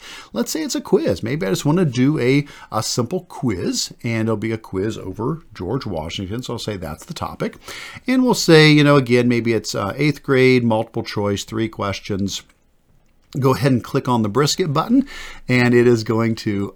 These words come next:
<clears throat> start generating those, uh, multiple choice questions for us. Uh, once those are done, uh, I should, again, get the option to modify them, you know, more difficult, less difficult, shorter, longer, answer key, things like that. Fantastic.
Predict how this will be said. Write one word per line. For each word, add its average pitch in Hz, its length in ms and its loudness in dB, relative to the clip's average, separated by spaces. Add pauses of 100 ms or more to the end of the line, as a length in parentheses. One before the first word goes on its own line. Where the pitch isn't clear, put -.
(140)
<clears throat> 165 140 8
start 123 340 2
generating 123 760 4
those, 98 480 -2
uh, 87 240 -8
multiple 87 420 -8
choice - 360 -10
questions - 560 -4
for 123 260 2
us. 120 220 2 (420)
Uh, 95 320 0
once 160 300 4
those 156 320 2
are 156 100 2
done, 147 420 -2 (360)
uh, 101 40 0
I 101 380 2
should, 120 240 2
again, 113 280 2
get 117 160 0
the 117 120 -4
option 101 460 -2
to 98 260 -6
modify 98 720 -2
them, 95 320 -4
you 98 80 -2
know, 92 160 -4
more 98 320 -4
difficult, 95 560 -6
less 92 240 -6
difficult, 92 640 -8
shorter, 98 480 -4
longer, 92 580 -6
answer 95 420 -8
key, 92 320 -10
things 85 380 -10
like 82 320 -14
that. 80 400 -12 (600)
Fantastic. 101 760 -6